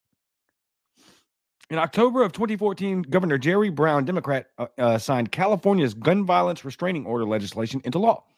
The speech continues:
On June fifth, twenty twenty-two, Breitbart, Breitbart News pointed out California was the number one state in the union for gun control and also the number one state for quote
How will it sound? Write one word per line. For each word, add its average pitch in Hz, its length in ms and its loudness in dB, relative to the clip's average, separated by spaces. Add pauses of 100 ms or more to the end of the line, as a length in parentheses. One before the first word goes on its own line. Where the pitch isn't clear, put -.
(440)
On 135 180 0
June 190 240 4
fifth, 220 320 2
twenty 170 260 -6
twenty-two, 143 440 -2
Breitbart, 120 580 0 (120)
Breitbart 143 540 0
News 127 360 -4 (360)
pointed 208 240 0
out 147 160 2
California 175 580 -2 (360)
was 139 200 0 (100)
the 135 260 -2
number 190 240 2
one 202 180 2
state 185 300 -4
in 165 140 -4
the 143 80 -2
union 147 360 2
for 120 140 -2
gun 180 240 2
control 196 400 2
and 143 140 -4
also 175 320 0
the 135 100 -2
number 180 220 2
one 170 180 0
state 160 340 -4
for 147 160 -2
quote 175 400 -2